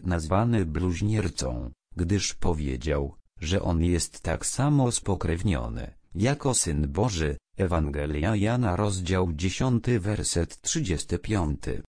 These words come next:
Podobni Jemu Boży Synowie, którzy są spłodzeni usłyszanym od Niego słowem prawdy, pozostają nadal nierozpoznani. Świat nas nie zna z tego samego powodu, dla którego nie poznał też Jego.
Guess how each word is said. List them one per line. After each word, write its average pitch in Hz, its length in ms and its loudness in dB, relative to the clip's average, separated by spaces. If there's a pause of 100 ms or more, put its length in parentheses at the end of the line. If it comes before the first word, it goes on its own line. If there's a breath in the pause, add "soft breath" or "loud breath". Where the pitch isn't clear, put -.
(540)
Podobni 87 600 2
Jemu 85 380 2
Boży 110 360 0
Synowie, 80 720 -2 (260)
którzy 85 380 0
są 80 360 0
spłodzeni 90 720 0
usłyszanym 78 920 0
od 80 260 0
Niego 101 360 2
słowem 87 600 2
prawdy, 80 640 -2 (240)
pozostają 117 840 0
nadal 101 460 2
nierozpoznani. 73 1200 -2 (420)
Świat - 480 -2
nas 87 380 0
nie 151 160 6
zna 110 320 2
z - 140 -2
tego 82 340 0
samego 76 580 0
powodu, 80 680 -2 (200)
dla 82 280 0
którego 78 540 2
nie 92 200 2
poznał 90 560 2
też 139 340 0
Jego. 58 440 -4